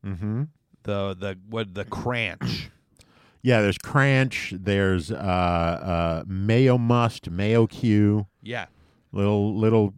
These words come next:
Speaker 1: mayonnaise mashups that Heinz is, or is it Heinz? I think Heinz is doing.
Speaker 2: It, th-, I, they're both doing it,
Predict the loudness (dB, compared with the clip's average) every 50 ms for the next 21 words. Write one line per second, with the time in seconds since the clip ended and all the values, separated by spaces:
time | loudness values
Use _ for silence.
0 | _ -8 -4 0 2 2 4 2 2 2 2 2 0 0 -2 -2 -4 -2 -2 -2
1 | 0 0 -2 -2 -2 -2 -4 -4 -4 -2 -2 -4 -2 -2 -4 -4 -6 -6 -8 -6
2 | -2 0 0 0 0 -2 -4 -6 -8 -8 -8 -8 -6 -4 -2 -2 -2 -2 -4 -4
3 | -6 -6 -8 -8 -8 -8 -8 -8 -8 -10 -12 -14 -10 -8 -8 -8 -8 -8 -8 -8
4 | -8 -6 -6 -6 -2 -2 -2 -2 -4 -4 0 2 2 2 2 0 -2 -6 -6 -6
5 | -6 -10 -12